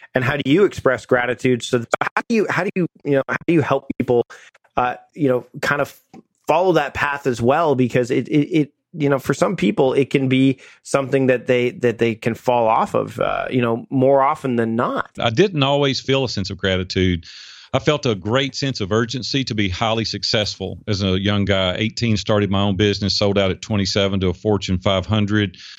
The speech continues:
Speaker 2: went on to build another company, very successful for ten years. And then August first, two thousand one, and you know this story, I was headed to work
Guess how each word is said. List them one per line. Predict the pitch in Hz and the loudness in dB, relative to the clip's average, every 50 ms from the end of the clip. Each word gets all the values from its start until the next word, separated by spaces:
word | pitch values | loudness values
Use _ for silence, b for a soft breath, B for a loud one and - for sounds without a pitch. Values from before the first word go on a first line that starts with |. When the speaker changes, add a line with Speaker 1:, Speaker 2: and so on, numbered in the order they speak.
| B B B - | B B B 0
Speaker 2:
went | 110 113 113 | 2 2 4
on | 113 110 - | 2 2 0
to | - 98 | -2 0
build | 98 107 104 98 | 0 0 2 2
another | 101 98 101 104 95 101 | 0 0 0 0 -2 -4
company, | 101 - 117 101 - 98 | -4 -4 -4 -4 -2 -4
very | 95 80 101 101 98 | -4 0 0 0 0
successful | 92 - 104 - - - 104 95 95 - - 104 95 | -2 -4 -6 -4 -2 0 0 0 0 -2 -4 -6 -6
for | 98 - 92 | -4 -8 -6
ten | - - 110 107 101 98 | -4 -2 0 0 2 2
years. | 101 101 98 101 101 101 95 95 - B B B B B B B B B | 2 2 2 2 2 0 0 -2 -6 B B B B B B B B B
And | - 117 113 | 0 0 2
then | 110 135 135 127 | 2 2 2 0
August | 120 - 120 123 135 131 120 110 - - | 0 0 0 0 0 0 -2 -4 -4 -4
first, | - 127 127 123 113 - - | -2 0 0 0 -2 -6 -6
two | - 131 117 | -4 -4 -2
thousand | 117 127 113 113 113 113 98 87 107 95 98 | -2 -2 0 0 0 -2 -2 -4 -4 -4 -4
one, | 101 113 127 131 120 107 101 | -2 -2 0 0 0 0 -2
and | 98 98 | -2 -2
you | 104 117 | -4 -2
know | 117 120 120 117 | -2 -2 -2 -2
this | 107 98 92 | -4 -6 -6
story, | - - - 110 104 101 104 104 101 98 | -8 -8 -6 -2 0 2 2 2 2 2
I | 95 | 0
was | 95 95 90 - | 0 -2 -2 -2
headed | 113 113 107 107 98 - | -2 0 0 0 -4 -4
to | 104 98 | -4 -4
work | 92 95 107 110 110 110 107 - | 0 2 2 2 2 0 -2 -4